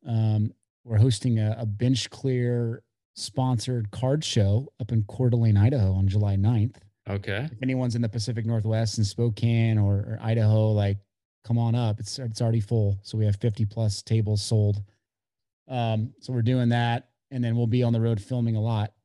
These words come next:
Speaker 1: Hopefully we can align some time for you and I to do a ride along and some chasing cardboard stuff. That's what I would love.
Speaker 2: That'd be, that'd be awesome if you're gonna come through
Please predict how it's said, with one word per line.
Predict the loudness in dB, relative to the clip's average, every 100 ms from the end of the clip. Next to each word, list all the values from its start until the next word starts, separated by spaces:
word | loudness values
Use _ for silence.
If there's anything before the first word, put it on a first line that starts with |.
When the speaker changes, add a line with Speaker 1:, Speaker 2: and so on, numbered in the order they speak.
| _ _
Speaker 1:
Hopefully | -2 0 -2
we | 0
can | 0
align | 0 0 -2
some | -2
time | -2 -2
for | 0
you | 0
and | 2
I | 0
to |
do | 0 0
a |
ride | 2 0
along | 0 0 0
and | -2
some | -2
chasing | -2 -2 -2
cardboard | -4 -4 -4 -6
stuff. | -6 -4
That's | -6 -4
what | -4
I |
would | -4
love. | -4 -4 -6 -10 _ _ _
Speaker 2:
That'd | -6 -2 0
be, | 2 2
that'd | 0 -4
be | -2
awesome | -2 -4 -2 -2
if | -2
you're | -2 -2
gonna | -4
come | -4 -6 -6
through | -6 -2 -2